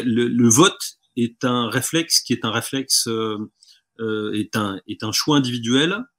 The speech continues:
qui est basé sur des éléments objectifs et subjectifs, une appréciation de la réalité, si vous voulez. Et que donc, à partir du moment où vous pensez,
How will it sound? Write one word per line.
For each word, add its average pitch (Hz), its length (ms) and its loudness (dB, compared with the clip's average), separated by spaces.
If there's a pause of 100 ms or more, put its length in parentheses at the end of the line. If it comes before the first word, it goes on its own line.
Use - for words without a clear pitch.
(380)
qui - 120 0
est 117 40 2
basé 120 340 4
sur 127 160 -2
des 110 160 0
éléments 127 500 4
objectifs 127 540 0
et 135 40 0
subjectifs, - 800 -4
une 107 140 -4
appréciation 117 520 0
de 135 60 6
la 120 80 2
réalité, 117 480 -2
si - 220 -10
vous 92 140 -8
voulez. 90 180 -12 (420)
Et 110 160 -2
que 120 140 -2
donc, 135 420 4 (100)
à 110 60 -6
partir 143 280 0
du 135 100 -2
moment 151 320 4
où 120 100 2
vous 117 240 -6 (500)
pensez, 151 520 2